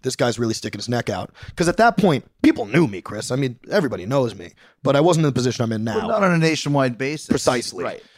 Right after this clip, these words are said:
Speaker 1: Precisely. I was not a household name quite yet.
Speaker 2: Like you are now.
Speaker 1: Duh.
Speaker 2: A mansion hold name.
Speaker 1: Yeah.
Speaker 2: It's not just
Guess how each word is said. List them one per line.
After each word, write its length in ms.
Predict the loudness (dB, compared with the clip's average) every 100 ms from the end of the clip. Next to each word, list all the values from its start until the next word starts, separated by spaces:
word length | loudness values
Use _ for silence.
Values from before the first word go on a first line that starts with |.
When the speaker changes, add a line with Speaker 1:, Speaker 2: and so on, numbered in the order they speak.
| -8
Speaker 1:
Precisely. 560 | -4 -2 -2 -2 -6 -4
I 100 | 0
was 100 | 2
not 120 | 2 0
a 40 |
household 600 | 0 0 0 -2 -2 -2
name 300 | -4 -4 -4
quite 300 | -6 -8 -8
yet. 260 | -10 -12 -8
Speaker 2:
Like 180 | -8 -4
you 80 | -4
are 80 |
now. 280 | -2 -4 -6 _ -4
Speaker 1:
Duh. 280 | 0 0 -2
Speaker 2:
A 60 | -8
mansion 720 | 0 2 4 2 0 0 -4 -10 _
hold 320 | -2 0 0
name. 300 | -2 -4 -2 0
Speaker 1:
Yeah. 100 | 2
Speaker 2:
It's 80 |
not 100 | 2
just 140 | -2